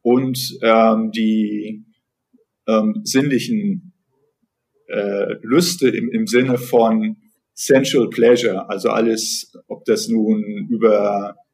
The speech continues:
über Essen, Reisen und so weiter kommt, dass wir da etwas Neues erleben wollen, dieses immer noch mal wieder was Neues, das nächste Erlebnis.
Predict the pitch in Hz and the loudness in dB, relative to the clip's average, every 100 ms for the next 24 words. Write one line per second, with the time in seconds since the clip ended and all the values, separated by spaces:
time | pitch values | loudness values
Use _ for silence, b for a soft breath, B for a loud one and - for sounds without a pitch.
0 | _ - 110 110 107 107 110 117 120 110 | _ -6 2 4 4 2 2 0 0 -2
1 | 110 107 107 104 110 110 107 101 107 110 | 0 -2 0 2 4 2 -2 -6 -4 -2
2 | 127 127 107 107 107 120 107 - 107 110 | -2 -2 -2 0 0 -2 -4 -2 -2 -2
3 | 117 107 117 104 104 - - b b b | -4 -4 -2 -2 -2 -4 -8 b b b
4 | _ - 104 113 110 117 123 127 - 107 | _ -8 -2 -2 2 2 2 2 -2 -2
5 | 110 113 110 98 107 107 101 101 117 123 | -2 -2 -2 0 0 -2 -8 -8 0 2
6 | 117 117 113 107 113 107 104 104 113 110 | 2 -2 -4 -4 -2 -4 -4 -6 -2 2
7 | 110 110 - - 110 117 - 113 101 104 | 2 0 -8 -8 -4 -2 -2 -6 -4 -4
8 | 113 - 107 104 - | -6 -6 -10 -10 -14